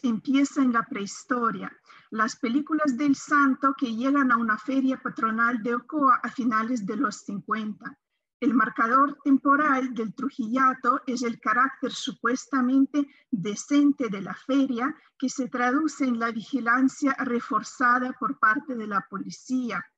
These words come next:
Esta pretende mantener el orden público hasta interviniendo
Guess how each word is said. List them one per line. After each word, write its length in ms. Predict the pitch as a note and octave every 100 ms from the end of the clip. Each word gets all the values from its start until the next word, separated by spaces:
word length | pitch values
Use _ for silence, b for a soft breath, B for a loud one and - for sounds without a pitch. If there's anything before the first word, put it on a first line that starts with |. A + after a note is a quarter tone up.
| _ b b _ _ -
Esta 340 | D4+ - D4
pretende 580 | C#4 A3+ - C#4 C#4 B3
mantener 580 | A3+ A3 B3+ A#3+ C#4 C#4
el 120 | B3+
orden 400 | C4 C4 C4 B3+
público 800 | _ F4 D4 B3+ A#3 - C4+ D4 _
hasta 460 | A#3+ C4+ - C4+ -
interviniendo 920 | A#3 G3+ A3+ G#3 G#3+ A3 C4 B3+